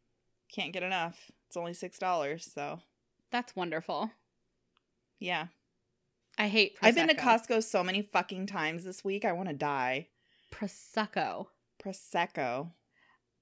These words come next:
Speaker 2: Prosecco. <laughs>
Speaker 1: Oh! <laughs> I thought you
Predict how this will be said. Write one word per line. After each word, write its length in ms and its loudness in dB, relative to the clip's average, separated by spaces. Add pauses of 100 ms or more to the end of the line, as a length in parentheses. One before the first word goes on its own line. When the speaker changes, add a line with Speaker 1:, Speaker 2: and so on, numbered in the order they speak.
Speaker 2:
Prosecco. 960 2 (180)
<laughs> 40 -18 (200)
Speaker 1:
Oh! 540 12 (760)
<laughs> 20 2
I 420 12 (160)
thought 300 10
you 140 8